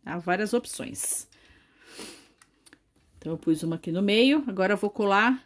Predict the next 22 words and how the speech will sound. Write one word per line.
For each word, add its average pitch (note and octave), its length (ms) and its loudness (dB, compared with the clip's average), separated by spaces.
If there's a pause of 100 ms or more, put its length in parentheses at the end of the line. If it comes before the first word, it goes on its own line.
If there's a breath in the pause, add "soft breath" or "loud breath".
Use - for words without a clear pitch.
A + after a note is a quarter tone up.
(140)
as C4+ 360 0
flores. D#3 600 0
Essa G3+ 380 -2
aqui, A3+ 420 -2
ó, B2+ 80 -4
a - 680 -16
gente D#3 320 -10
dá E3 300 -2 (540)
uma D#3 240 -8 (680)
colada D#3+ 1000 0 (2000 soft breath)
e F#3 100 -4
vem A3 340 6
aqui, D#4+ 460 8
ó, D3 220 4 (280)
tá F#3 80 -8
vendo? G#3+ 360 2
Nessa A#3 340 2
área F#3 500 2 (480)
e F#3 80 -12
cola G#3+ 440 0
ela G#3+ 260 6
aqui. E3+ 440 -4